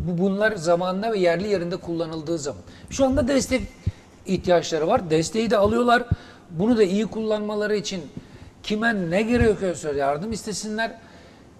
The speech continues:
Veren mutlaka verecektir. Bursaspor sevdalıları bunu verecektir. Ama bunu da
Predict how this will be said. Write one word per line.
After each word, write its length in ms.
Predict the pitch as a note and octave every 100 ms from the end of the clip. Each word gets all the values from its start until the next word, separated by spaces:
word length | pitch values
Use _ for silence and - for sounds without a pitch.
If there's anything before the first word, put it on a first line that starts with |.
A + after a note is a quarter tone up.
| - - - - - F3
Veren 460 | D#3 F#3 A#3 A3 - - D3+
mutlaka 520 | G3 - B3 A3+ G#3+
verecektir. 560 | G#3 G3+ F3+ F#3 G3+ F#3+
Bursaspor 440 | F#3 F#3+ - F#3+
sevdalıları 680 | E3+ F3+ F3 F3 F3 F3 F3
bunu 180 | E3 E3+
verecektir. 580 | E3 F3+ F3+ F#3+ - A3
Ama 260 | F3 F3 E3+ - - - - -
bunu 320 | C#3+ G#3 A#3+
da 260 | A3 G#3+